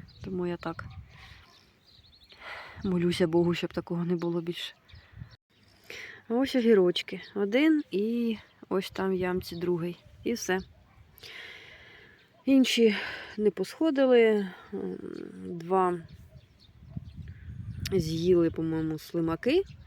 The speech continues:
тільки вони вилізли. От. В стаканчиках зараз підемо, я покажу вам в парничкові. Уже добре так посходили,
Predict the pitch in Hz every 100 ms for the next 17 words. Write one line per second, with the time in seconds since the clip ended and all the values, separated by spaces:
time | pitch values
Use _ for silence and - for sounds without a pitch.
0 | - - - 269 254 247 233 226 226 226
1 | 226 214 214 - _ - - - - -
2 | - - - _ _ _ _ _ - -
3 | 202 208 - - - - - - - _
4 | _ _ _ _ 233 214 214 - 208 -
5 | 196 160 170 - - 170 180 165 170 -
6 | - 180 175 170 175 190 185 180 175 175
7 | 175 185 - - - 180 185 - - 180
8 | 175 185 _ - - - - - - -
9 | - 170 175 170 160 165 165 - 175 -
10 | 233 208 175